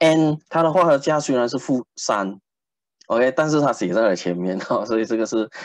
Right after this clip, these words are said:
呃，特例的一个情况。这个 O 也是啊，O H也是一样，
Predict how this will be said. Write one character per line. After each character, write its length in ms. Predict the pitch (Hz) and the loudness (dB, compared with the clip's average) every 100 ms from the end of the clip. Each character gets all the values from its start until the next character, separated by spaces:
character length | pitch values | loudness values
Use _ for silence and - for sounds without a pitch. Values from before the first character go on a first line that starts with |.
| - - | -14 -6
呃， 140 | 90 | -4
特 220 | - - | -4 -4
例 240 | - 117 101 | 0 0 0
的 100 | 90 | -2
一 60 | |
个 100 | 87 | -2
情 220 | 90 82 - | -4 -6 -8
况。 180 | - - _ _ _ _ _ _ _ _ _ | -12 -12 _ _ _ _ _ _ _ _ _
这 120 | - | 2
个 80 | 285 | 4
O 320 | - 196 190 | 6 6 6
也 180 | 185 131 | 6 4
是 140 | 127 190 | 2 4
啊 100 | 175 | 4
，O 260 | 175 185 | 4 4
H 240 | 240 226 254 | 2 0 -2
也 160 | - | -2
是 200 | - 131 | -4 -4
一 80 | 143 | 0
样， 200 | 151 | 0